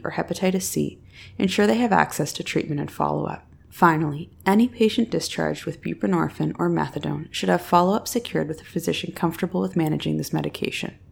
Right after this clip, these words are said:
Ensure that the discharge prescription for buprenorphine or methadone is faxed to the community pharmacy,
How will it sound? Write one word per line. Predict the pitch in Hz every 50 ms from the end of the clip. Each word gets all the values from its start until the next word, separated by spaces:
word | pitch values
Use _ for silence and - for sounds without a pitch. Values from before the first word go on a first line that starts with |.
| _ _ - _ _ _ - -
Ensure | - 196 185 - - 202
that | 202 240 240 -
the | 269 240
discharge | - 190 170 - - - 180 175 175 170 -
prescription | - 190 - - - - - - - 160
for | 156 - 165
buprenorphine | 156 165 165 - - 160 165 165 156 - - 196 202 - -
or | 202
methadone | 190 185 165 - - - - - 80 - - - -
is | 175 -
faxed | - - 170 170 - - -
to | - 196
the | 196 190
community | - - 180 - 156 156 - 156
pharmacy, | - - 139 139 - - - - - - -